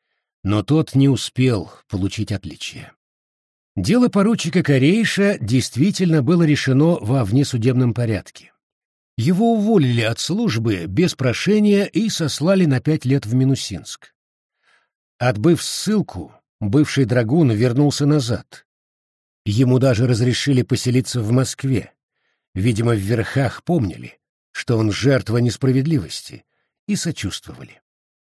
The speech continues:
Милий Милиевич устроился на железную дорогу с хорошим жалованием. Женился на дворянке. Во время московского восстания тысяча девятьсот пятого года он был убит на улице случайной пулей.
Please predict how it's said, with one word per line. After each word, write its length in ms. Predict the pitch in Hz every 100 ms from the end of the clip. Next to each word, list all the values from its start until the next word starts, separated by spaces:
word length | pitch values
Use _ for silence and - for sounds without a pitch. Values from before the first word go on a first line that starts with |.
| _ _ _ -
Милий 420 | 98 123 113 110
Милиевич 800 | 113 160 131 101 78 65 - - _ _ -
устроился 760 | 123 - 131 135 127 - 123 -
на 180 | 120 120
железную 520 | 123 131 110 120 120
дорогу 460 | 117 123 139 104
с 60 | 87
хорошим 440 | 117 117 120 127
жалованием. 640 | 110 147 101 64 62 57 - _ _ _ _ _ -
Женился 500 | 104 196 226 - 131
на 80 | 123
дворянке. 720 | 117 120 180 160 143 147 - _ _ _ _ _ _
Во 160 | 110 127
время 260 | 160 151
московского 640 | 143 139 - 156 - 156 139
восстания 600 | 139 127 - 180 147 123
тысяча 380 | - 131 - 127
девятьсот 420 | 123 - 131 -
пятого 380 | 135 120 110 110
года 420 | 120 156 147 117 _ _ -
он 240 | 131 139
был 180 | 123 147
убит 460 | 156 139 117 - -
на 160 | 101 110
улице 560 | 139 143 - 139 123
случайной 560 | - 131 - 110 107 107
пулей. 500 | - - 113 _